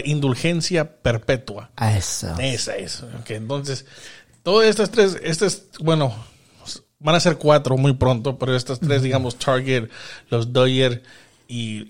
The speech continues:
Speaker 1: y Bud
Speaker 2: Ujú.
Speaker 1: Light han recibido mucho boicot por la izquierda.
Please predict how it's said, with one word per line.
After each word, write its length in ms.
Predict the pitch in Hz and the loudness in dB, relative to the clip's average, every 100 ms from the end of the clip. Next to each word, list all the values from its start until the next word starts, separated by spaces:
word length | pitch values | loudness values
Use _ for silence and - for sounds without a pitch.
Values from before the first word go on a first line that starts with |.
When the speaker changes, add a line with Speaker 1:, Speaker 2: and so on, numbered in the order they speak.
| 120 | -10
Speaker 1:
y 80 | 117 | -2
Bud 200 | 127 135 | 2 4
Speaker 2:
Ujú. 100 | 135 | 6
Speaker 1:
Light 280 | 143 147 123 | 6 4 2
han 140 | 123 | -2
recibido 640 | 143 - 123 127 135 131 123 | -2 -2 -2 -2 0 0 0
mucho 320 | 123 143 165 | -2 -2 2
boicot 440 | 147 135 147 143 | 2 2 2 2
por 100 | 139 127 | 0 0
la 80 | |
izquierda. 760 | 117 - 151 165 156 127 113 117 | 0 -2 0 2 4 4 2 -4